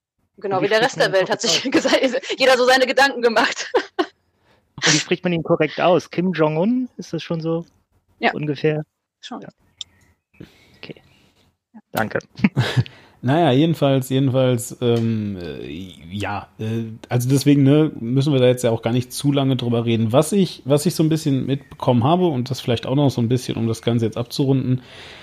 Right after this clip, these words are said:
Speaker 3: sag uns doch mal, also, d-, d-, das ist auch wichtig, um auf das Thema so ein bisschen hinzuleiten. Sag uns doch jetzt mal gerade, abseits von Corona, was ist jetzt gerade die Situation in Südkorea? Ihr hattet, wenn mich nicht alles täuscht, ja, äh, ein Impeachment-Verfahren,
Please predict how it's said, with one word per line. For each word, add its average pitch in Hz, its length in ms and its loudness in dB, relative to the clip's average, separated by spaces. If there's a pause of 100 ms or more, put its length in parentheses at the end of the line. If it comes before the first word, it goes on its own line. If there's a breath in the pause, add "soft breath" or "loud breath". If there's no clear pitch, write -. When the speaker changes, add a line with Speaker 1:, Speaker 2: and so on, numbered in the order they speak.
(180 loud breath)
Speaker 3:
sag - 180 0
uns 254 180 0
doch 185 120 2
mal, 180 400 0
also, 131 340 4 (520)
d-, 123 80 0
d-, 127 140 0
das 127 180 -2
ist 131 80 0
auch 143 280 2
wichtig, 135 560 2
um 127 60 0
auf 113 100 -2
das - 200 -6
Thema 120 300 0
so 95 60 -6
ein 90 40 -10
bisschen 92 200 -10
hinzuleiten. 90 380 -10
Sag 147 160 4
uns 226 160 4
doch 156 160 0
jetzt 156 160 -4
mal 131 160 2
gerade, 139 500 2 (260)
abseits 147 540 0
von 151 180 -4
Corona, 107 520 -2
was 139 220 0
ist 202 100 0
jetzt 190 200 0
gerade 143 280 2
die 131 360 4
Situation 131 680 2
in 113 140 -4
Südkorea? 104 560 -4
Ihr 98 180 -4
hattet, 180 460 0 (440 loud breath)
wenn 131 140 2
mich 139 100 4
nicht 131 180 2
alles 123 280 -4
täuscht, 147 500 0
ja, 123 380 2
äh, 107 420 -2
ein 104 80 -4
Impeachment-Verfahren, 147 1160 0